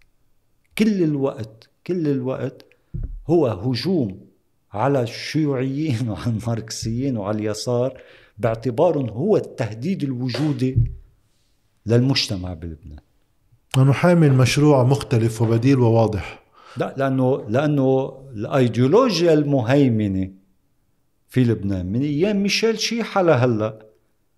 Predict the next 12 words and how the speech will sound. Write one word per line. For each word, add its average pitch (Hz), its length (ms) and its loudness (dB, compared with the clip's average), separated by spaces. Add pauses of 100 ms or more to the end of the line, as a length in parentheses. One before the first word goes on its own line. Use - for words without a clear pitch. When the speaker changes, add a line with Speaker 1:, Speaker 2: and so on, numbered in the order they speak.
(420)
Speaker 1:
هي 226 240 6
التي 196 400 2
تقدم 160 640 -2
النموذج 160 840 2 (1120)
الاجتماعي 170 960 0
الاقتصادي 151 760 -2
السياسي 156 680 0
في - 180 -2
لبنان 127 500 0 (540)
بوصفه 196 800 2 (260)
بديل 175 680 4 (1700)
عن 143 320 0